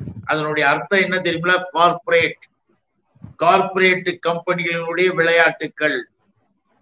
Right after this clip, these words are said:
இந்த மாநாட்டின் மூலமாக மிஸ்டர் நரேந்திர மோடி and அமித்ஷா and others என்ன செய்யறாங்க? அமெரிக்க நாட்டில் இருக்கக்கூடிய கார்ப்பரேட் கம்பெனிகள், பெரிய கம்பெனிகள் இருக்காங்கல்ல, அவர்களை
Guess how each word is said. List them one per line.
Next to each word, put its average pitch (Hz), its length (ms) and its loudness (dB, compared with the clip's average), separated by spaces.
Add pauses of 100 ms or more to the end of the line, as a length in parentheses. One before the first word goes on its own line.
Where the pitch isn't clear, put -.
இந்த 175 340 -4
மாநாட்டின் 185 800 0
மூலமாக 175 880 0 (420)
மிஸ்டர் 175 460 -2 (220)
நரேந்திர 175 600 -2
மோடி 175 320 0 (260)
and 156 260 -4
அமித்ஷா 175 680 -2
and 156 160 -2
others 151 440 2 (760)
என்ன 170 240 -4
செய்யறாங்க? 175 460 0
அமெரிக்க 190 500 0
நாட்டில் 175 460 -2
இருக்கக்கூடிய 165 1000 -2
கார்ப்பரேட் 180 540 -2
கம்பெனிகள், 160 580 -6
பெரிய 165 280 -6
கம்பெனிகள் 165 480 -6
இருக்காங்கல்ல, 156 500 -4 (460)
அவர்களை 175 600 2